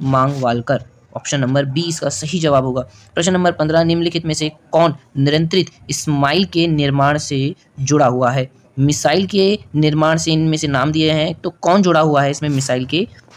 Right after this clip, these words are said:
मान से, ठीक है। तो इसका जो सही आंसर आएगा वो आएगा भारत डायनेमिक्स लिमिटेड, ठीक है। यहाँ पर उन्होंने नाम नहीं दिए हैं, आप लोग यहाँ पर समझेंगे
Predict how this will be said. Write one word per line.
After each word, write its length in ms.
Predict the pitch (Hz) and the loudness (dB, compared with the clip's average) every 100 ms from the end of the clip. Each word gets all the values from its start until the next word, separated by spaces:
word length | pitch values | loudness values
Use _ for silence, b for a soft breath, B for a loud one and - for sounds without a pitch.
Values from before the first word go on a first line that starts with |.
| - - - _ _ _ _ - - _ - - - - - - | -20 -20 -20 _ _ _ _ -20 -20 _ -20 -20 -20 -18 -18 -6
मान 200 | 151 135 | -2 -2
से, 160 | 135 127 - | -2 -8 -8
ठीक 140 | 170 | -4
है। 80 | 185 - - - - - - | -4 -6 -14 -20 -20 -10 -2
तो 180 | 175 - | -2 -4
इसका 160 | - 170 | -4 -2
जो 80 | 160 | -2
सही 300 | 165 170 220 - - | -2 -4 -4 -8 -4
आंसर 280 | 147 156 214 | -2 0 2
आएगा 260 | 170 160 156 | 2 2 0
वो 200 | 156 143 | 0 0
आएगा 260 | 156 139 143 | 0 2 0
भारत 460 | 143 139 143 151 - _ b 131 | 0 -2 0 0 -4 _ b -6
डायनेमिक्स 580 | 131 135 143 165 - | -2 0 0 -2 -6
लिमिटेड, 440 | 139 131 127 139 120 - - | -6 -4 -2 -4 -6 -10 -10
ठीक 140 | 160 | -4
है। 40 | 156 | -4
यहाँ 200 | 147 143 | -4 -4
पर 140 | 185 | -4
उन्होंने 280 | 180 170 180 | -4 -4 -4
नाम 420 | 180 165 143 160 | -4 -2 0 0
नहीं 200 | 185 180 | 0 -4
दिए 180 | 175 165 | -4 -4
हैं, 80 | 147 | -2
आप 160 | 147 156 | -4 -2
लोग 180 | 165 160 | -2 -2
यहाँ 120 | 151 | -4
पर 100 | 151 | -6
समझेंगे 460 | 139 135 156 160 | -6 -6 -4 -4